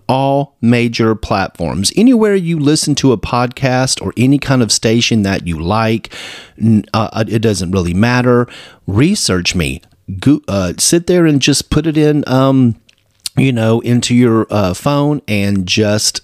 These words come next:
you know, uh, select a station or a place for where you listen to your podcast. And I should be there.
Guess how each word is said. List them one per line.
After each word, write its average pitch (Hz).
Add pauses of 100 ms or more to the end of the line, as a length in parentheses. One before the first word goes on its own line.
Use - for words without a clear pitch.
you 110
know, 82 (220)
uh, 71
select 92
a 80
station 120
or 80
a 80
place 101
for 76
where 90
you 87
listen 92
to 85
your 82
podcast. - (460)
And 98
I 90
should 92
be 143
there. 73